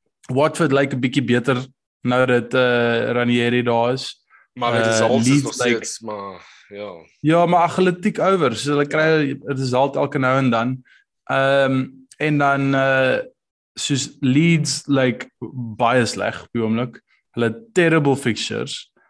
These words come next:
Speaker 1: Verstaan jy, soos, dis, dis genuinely soos orals oor die tafel, en dan kry jy daai classic soos middle van die table wat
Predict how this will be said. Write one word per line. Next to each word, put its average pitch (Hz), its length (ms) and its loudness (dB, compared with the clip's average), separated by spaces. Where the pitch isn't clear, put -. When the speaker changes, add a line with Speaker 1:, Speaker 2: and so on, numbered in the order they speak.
Speaker 1:
Verstaan 139 280 -2
jy, 135 200 0
soos, - 420 -4
dis, 127 440 -2
dis 131 180 2
genuinely 170 580 4
soos 127 240 -2
orals 151 580 0
oor 147 180 2
die 135 80 -6
tafel, 135 560 0
en 131 60 2
dan 131 180 -2
kry 147 200 2
jy 143 40 2
daai 131 180 2
classic 147 440 0
soos - 500 -2
middle 117 480 0
van 110 160 -8
die 104 120 -4
table 107 360 -2
wat 104 220 -6